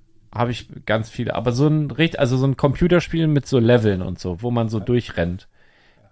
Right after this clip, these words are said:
glaub ich, alle, also alles, Super Ma-, also vielleicht Mario Kart und FIFA ausgenommen, aber alles andere so,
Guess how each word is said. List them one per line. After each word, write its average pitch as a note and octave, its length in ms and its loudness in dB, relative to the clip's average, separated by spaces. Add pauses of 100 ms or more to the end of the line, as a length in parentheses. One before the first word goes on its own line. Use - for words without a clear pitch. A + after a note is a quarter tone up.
glaub E3 280 2
ich, - 200 -8 (220)
alle, F#3+ 380 0
also C3 280 -4 (240)
alles, C3+ 420 0 (140)
Super D3 320 0
Ma-, D#3 220 2
also - 200 -6
vielleicht D#3+ 300 -2
Mario G3+ 320 4
Kart F3 260 0
und C#3+ 100 -4
FIFA D3+ 260 -2
ausgenommen, A2 500 -4
aber B2 220 -2
alles G3+ 260 0
andere C3 320 -2
so, A2 240 -4